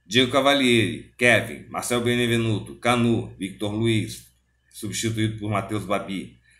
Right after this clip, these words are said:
Rafael Foster, substituído por Heber Bessa, Caio Alexandre, substituído por Cícero,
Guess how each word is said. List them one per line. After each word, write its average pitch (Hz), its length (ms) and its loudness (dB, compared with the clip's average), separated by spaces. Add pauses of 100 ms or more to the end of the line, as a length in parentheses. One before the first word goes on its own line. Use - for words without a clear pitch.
Rafael 123 480 2
Foster, 117 480 2
substituído 110 600 -4
por 107 120 -2
Heber 107 280 0
Bessa, 101 500 -2 (260)
Caio 120 220 6
Alexandre, 120 560 -2
substituído 113 600 -4
por 117 160 -2
Cícero, - 500 -6